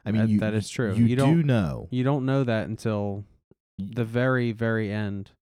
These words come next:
Speaker 1: Like, even when she's trying to get to the dance, Amy Allen, or, uh, not Amy Allen, um,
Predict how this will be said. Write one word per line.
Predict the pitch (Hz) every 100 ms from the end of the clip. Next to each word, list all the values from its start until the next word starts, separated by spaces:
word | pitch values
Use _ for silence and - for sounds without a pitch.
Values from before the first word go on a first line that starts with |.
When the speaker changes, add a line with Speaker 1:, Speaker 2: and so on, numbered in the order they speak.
| _
Speaker 1:
Like, | 117 110
even | 143 190
when | 160 135
she's | 139 120
trying | - 113 113
to | 101
get | 101
to | 87
the | 82
dance, | 90 55 - - - -
Amy | 90 92 80
Allen, | 65 52 - -
or, | 98 85
uh, | 87
not | 80 71
Amy | 73
Allen, | 67 64 -
um, | 73 69 67